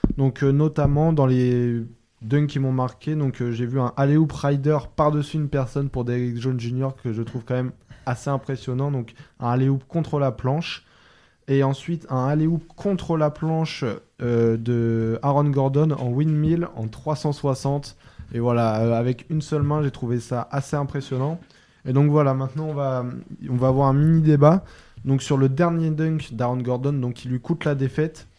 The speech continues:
avec, euh, quarante-sept points, euh, qui lui sont accordés contre le dernier dunk de Derrick Jones, qui était un windmill de la ligne des lancers francs, euh,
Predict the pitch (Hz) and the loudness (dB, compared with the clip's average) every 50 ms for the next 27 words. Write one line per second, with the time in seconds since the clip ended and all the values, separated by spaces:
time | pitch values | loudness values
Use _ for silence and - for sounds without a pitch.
0 | - - _ - - 117 113 127 113 - - 123 113 - - 170 147 151 156 151 | -20 -20 _ -10 -6 -4 -4 -4 -4 -4 -6 -6 -6 -4 -4 -2 -2 0 -2 -2
1 | 143 - - 151 139 - _ - - 156 156 151 147 - - - - - 131 117 | -4 -4 -6 -6 -6 -8 _ -8 -4 -2 -2 -2 -2 -6 -10 -18 -12 -8 -6 -4
2 | 113 110 110 - 127 127 123 120 - - 135 131 - - 127 117 - 127 117 123 | -4 -6 -6 -8 -8 -8 -8 -8 -8 -8 -8 -8 -6 -8 -8 -6 -6 -6 -6 -4
3 | 123 131 147 165 165 - _ _ _ _ - 131 123 113 - - - - 117 117 | -4 -4 -4 -4 -6 -10 _ _ _ _ -6 -4 -4 -4 -6 -12 -10 -4 -2 -2
4 | 120 123 123 120 123 123 123 123 135 135 135 123 123 117 117 120 120 120 117 120 | 0 0 -2 -2 -2 -4 -4 -2 -2 -2 -2 -2 -4 -4 -4 -4 -4 -4 -6 -6
5 | 117 127 139 135 131 - - 120 113 113 117 113 110 110 113 127 127 123 127 131 | -6 -4 -4 -6 -6 -8 -10 -10 -8 -6 -6 -4 -2 -2 0 0 0 0 0 0
6 | 135 139 135 120 - - - - 113 107 113 117 117 113 113 113 113 113 113 113 | 2 2 0 0 -2 -6 -10 -10 -4 0 2 2 4 4 4 4 4 4 2 2
7 | 110 113 113 113 131 151 151 143 135 131 131 131 127 - 131 - - - 131 131 | 2 2 0 2 0 0 0 0 0 -2 -2 -6 -6 -8 -12 -12 -8 -8 -8 -8
8 | 131 - - - - _ - - - 117 110 110 | -8 -10 -18 -20 -20 _ -20 -14 -6 -4 -2 -2